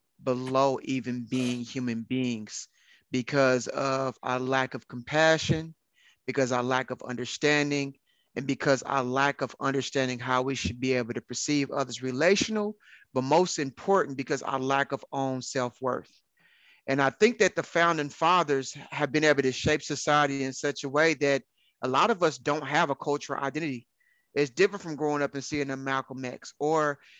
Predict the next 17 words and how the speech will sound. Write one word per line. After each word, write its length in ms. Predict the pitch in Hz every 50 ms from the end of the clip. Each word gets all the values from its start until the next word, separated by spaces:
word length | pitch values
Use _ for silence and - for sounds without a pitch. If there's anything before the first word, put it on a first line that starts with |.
| _ -
seeing 420 | - - - 175 165 156 151 143 -
a 120 | 165 160
Barack 320 | 139 147 151 147 127 135 -
Obama, 440 | 151 143 135 151 143 139 139 139 139
like 240 | 139 139 131 -
you 80 | 143 135
mentioned, 360 | 139 143 143 139 - 143 131
and 100 | 135 135
having 420 | 135 143 156 165 175 165 151 151 143
an 100 | 147 -
idea, 480 | 147 147 147 143 139 147 147 139 135 - - - -
ide-, 260 | 143 147 135 139 - -
individual 540 | 180 175 165 160 135 156 170 165 131 147 139
that 100 | 139 139
we 140 | 135 147 139
can 180 | - 143 135 - -
idolize 720 | 151 165 175 160 151 139 139 139 135 131 131 127 127 -